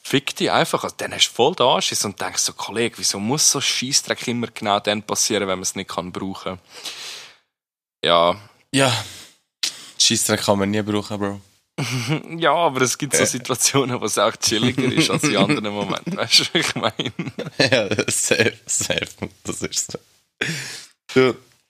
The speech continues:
Speaker 2: jetzt eigentlich die Folge mal wollen gestalten, ein bisschen mit, ähm, unserer, unseren Jumis. Bro, du hast sicher auch
Speaker 1: Stimmt.
Speaker 2: mitbekommen, wir haben ein paar, äh, Fragen be-, also wir haben ja eine Umfrage gesta-, gestartet auf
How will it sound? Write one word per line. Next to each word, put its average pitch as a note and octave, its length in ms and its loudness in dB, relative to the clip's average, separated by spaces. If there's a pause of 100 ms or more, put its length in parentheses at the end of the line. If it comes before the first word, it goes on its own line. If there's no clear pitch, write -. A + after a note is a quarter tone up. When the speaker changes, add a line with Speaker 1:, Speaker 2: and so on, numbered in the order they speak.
(480)
Speaker 2:
jetzt - 140 -2
eigentlich G#2 140 4
die G#2+ 120 -4
Folge A2 340 2
mal G#2 120 6
wollen G2 260 6
gestalten, G#2 520 2
ein G#2 40 4
bisschen F#2+ 280 2
mit, F#2 200 2
ähm, F#2 420 0 (340)
unserer, F2 580 2 (100)
unseren F#2+ 260 -2
Jumis. F3+ 540 -2 (760)
Bro, B2+ 160 4
du A#2 120 4
hast A2 140 2
sicher B2 260 4
auch A#2+ 40 4
Speaker 1:
Stimmt. B2 240 4
Speaker 2:
mitbekommen, A#2 440 2 (580)
wir G#2+ 160 4
haben G#2 160 2
ein - 60 -16
paar, F#2+ 420 2
äh, E2+ 320 4
Fragen G#2+ 540 2
be-, - 100 0
also F#2+ 240 2
wir F2 80 -2
haben D#2+ 140 -6
ja E2+ 80 0
eine F2 100 -6
Umfrage G2+ 360 0
gesta-, - 300 2 (360)
gestartet F#2+ 520 2
auf - 380 -8